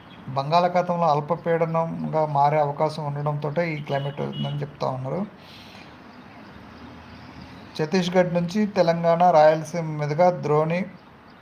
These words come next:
కోస్తా రాయలసీమలో పలు చోట్ల వర్షాలు పడే అవకాశం ఉంది. పలు జిల్లాల్లో పిడుగులతో కూడిన వర్షాలు.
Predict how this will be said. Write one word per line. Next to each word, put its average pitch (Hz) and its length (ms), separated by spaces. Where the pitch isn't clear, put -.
కోస్తా 170 380
రాయలసీమలో 160 540
పలు 151 240
చోట్ల 151 180
వర్షాలు 151 300
పడే 151 180
అవకాశం 151 320
ఉంది. 160 320
పలు 147 160
జిల్లాల్లో 165 400
పిడుగులతో 175 540
కూడిన 160 300
వర్షాలు. 151 680